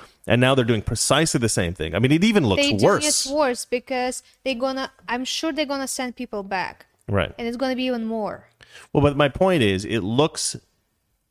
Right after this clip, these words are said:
Speaker 1: far worse than the environment that they were being housed in during the Trump administration. Plus,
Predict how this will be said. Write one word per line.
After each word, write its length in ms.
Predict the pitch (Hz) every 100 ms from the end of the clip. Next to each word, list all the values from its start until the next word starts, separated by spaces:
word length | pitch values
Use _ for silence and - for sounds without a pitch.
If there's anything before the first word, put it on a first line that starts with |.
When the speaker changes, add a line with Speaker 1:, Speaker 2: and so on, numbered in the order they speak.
| _
Speaker 1:
far 240 | - 190 175
worse 560 | 131 135 - - - -
than 460 | - 113 107 101 101
the 460 | 98 104 90 85 - _ _ _ -
environment 600 | 110 104 110 107 95 90
that 120 | 92
they 100 | 98
were 320 | 95 85 92 - - -
being 180 | 113 107
housed 400 | 95 104 104 101
in 180 | 98 92
during 300 | 98 95 92
the 100 | 90
Trump 260 | - 180 151
administration. 680 | 101 92 - 90 - 82 - - - -
Plus, 460 | - 190 139 -